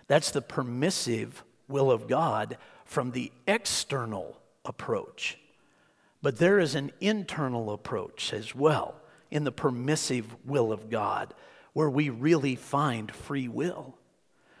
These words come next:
where we find this place where God says, "You can determine the outcome of this. Your choices are going to determine the path that you are on."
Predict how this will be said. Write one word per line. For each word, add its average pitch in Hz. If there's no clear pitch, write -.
where 160
we 160
find 160
this 147
place 175
where 127
God 151
says, 123
"You 180
can 143
determine 165
the 127
outcome 139
of 110
this. -
Your 180
choices 139
are 170
going 165
to 165
determine 151
the 135
path 202
that 139
you 175
are 165
on." 170